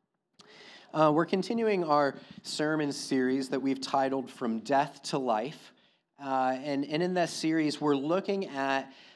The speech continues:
the, um, the many different ways in which we see pictures of or motifs of God's salvation to us. Um, the different ways in which he is working in our lives to bring us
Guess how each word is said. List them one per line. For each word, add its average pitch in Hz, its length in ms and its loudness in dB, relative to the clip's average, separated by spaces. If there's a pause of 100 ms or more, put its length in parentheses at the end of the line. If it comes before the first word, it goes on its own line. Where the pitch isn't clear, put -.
the, 135 460 2
um, 117 460 -4 (220)
the 135 120 2
many 156 440 2
different 147 460 -2
ways 113 640 -6
in 139 220 -8
which 135 420 -6 (320)
we 143 200 -4
see 135 760 -4 (240)
pictures 190 640 -4
of 139 380 -2
or 127 160 -2
motifs 127 760 -6
of 139 220 -8 (360)
God's 156 480 -2
salvation 127 960 -4
to 104 260 -12
us. - 320 -14 (380)
Um, 120 460 -4 (100)
the 139 100 -2
different 185 400 -2
ways 156 400 -2
in 139 120 -2
which 127 280 -6
he 160 460 -10
is 131 180 -2
working 143 480 -4
in 175 80 -4
our 156 120 -4
lives 120 400 -4
to 127 80 -10
bring 170 300 -4
us 117 220 -4